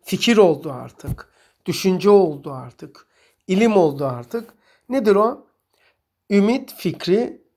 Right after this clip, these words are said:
e, biz mahlukları Allah'a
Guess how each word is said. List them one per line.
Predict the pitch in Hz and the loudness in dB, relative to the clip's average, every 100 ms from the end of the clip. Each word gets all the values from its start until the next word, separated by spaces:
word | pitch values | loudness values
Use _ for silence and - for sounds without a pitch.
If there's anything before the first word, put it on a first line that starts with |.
| _ _ _ _ - | _ _ _ _ -6
e, | 170 165 170 156 | -2 -2 -4 -6
biz | 139 208 190 196 - | 0 2 2 0 -6
mahlukları | 165 190 - 170 - 165 220 233 - _ _ _ _ _ - | 0 0 0 -8 -4 -2 0 -2 -10 _ _ _ _ _ 2
Allah'a | 190 196 196 175 220 240 - | 4 6 4 2 0 0 -2